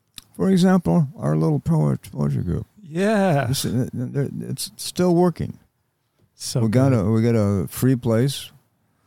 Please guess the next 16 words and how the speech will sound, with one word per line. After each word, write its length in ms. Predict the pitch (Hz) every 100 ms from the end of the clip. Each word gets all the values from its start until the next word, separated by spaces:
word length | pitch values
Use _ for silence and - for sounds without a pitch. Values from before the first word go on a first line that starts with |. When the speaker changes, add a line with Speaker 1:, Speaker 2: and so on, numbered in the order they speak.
| _ _ _ _ _ _
Speaker 1:
We 140 | 95
got 180 | 104 104
an 160 | 107 98
ad 280 | 113 113 113
in 120 | 104
the 60 | 90
paper. 520 | 117 120 127 127 110 - _ _ _ _ _ _ _ _
We 140 | - 101
got 180 | 107 104
some 180 | 104
other 160 | 104 107
poets 420 | 90 107 110 104
to 60 | 87
call 380 | 113 107 113 110
other 160 | 95
poets, 800 | - 117 127 131 120 - - -